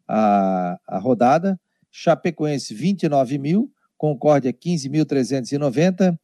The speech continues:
Ercílio Luz, sete trezentos e quarenta. E Camboriú, apenas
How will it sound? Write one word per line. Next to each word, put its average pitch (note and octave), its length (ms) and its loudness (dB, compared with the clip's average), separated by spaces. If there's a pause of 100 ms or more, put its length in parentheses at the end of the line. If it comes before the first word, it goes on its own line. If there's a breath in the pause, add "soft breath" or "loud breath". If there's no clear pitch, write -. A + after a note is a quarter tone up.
(340 soft breath)
Ercílio D3+ 420 2
Luz, C#3+ 360 0 (200)
sete - 680 -2
trezentos C#3+ 520 -6
e C#3 60 -8
quarenta. C3+ 460 -2
E - 20 -10
Camboriú, C#3+ 560 0 (260)
apenas C#3+ 560 -6